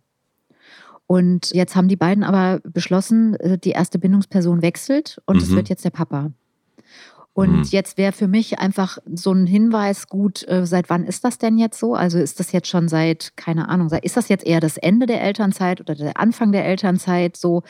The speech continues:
Speaker 1: Also hat es was mit dem Übergang jetzt zu tun oder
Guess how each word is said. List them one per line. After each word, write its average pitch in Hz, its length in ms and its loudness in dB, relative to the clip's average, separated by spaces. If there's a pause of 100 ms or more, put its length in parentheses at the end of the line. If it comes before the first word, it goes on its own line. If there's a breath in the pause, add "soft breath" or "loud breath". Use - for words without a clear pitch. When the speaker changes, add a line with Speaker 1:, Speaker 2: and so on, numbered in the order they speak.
(360 loud breath)
Speaker 1:
Also 180 180 0
hat 175 240 -2
es - 160 -4
was 180 140 0
mit 165 100 2
dem 202 60 -2
Übergang 220 400 2
jetzt 214 260 -2
zu - 80 -4
tun 208 440 0
oder 185 480 0